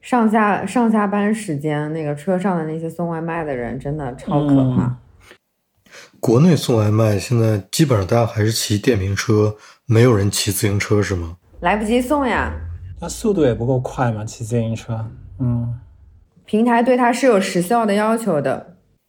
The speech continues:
Speaker 3: 因为德国，我德国这边我观察，他们所有的外卖骑手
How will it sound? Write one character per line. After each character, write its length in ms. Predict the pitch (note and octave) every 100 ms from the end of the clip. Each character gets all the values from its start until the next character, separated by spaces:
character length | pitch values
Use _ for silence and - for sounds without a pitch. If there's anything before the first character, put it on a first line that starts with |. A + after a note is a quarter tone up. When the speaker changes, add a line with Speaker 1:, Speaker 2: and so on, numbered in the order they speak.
| _ _ _ - - - _
Speaker 3:
因 120 | G3+
为 60 | A3
德 260 | - G#2+
国， 180 | C#3 D3
我 160 | D3 B2+
德 140 | C3
国 120 | F#3
这 100 | F#3
边 160 | E3+ D3
我 100 | G#2
观 240 | - C3
察， 220 | B2+ A2 G#2+
他 140 | C#3+
们 160 | D3+ C#3+
所 260 | - A#2
有 60 | B2
的 160 | G2+
外 180 | G2+ C3+
卖 160 | B2+ A2+
骑 240 | - G#2+
手 360 | A2 G2+ E2+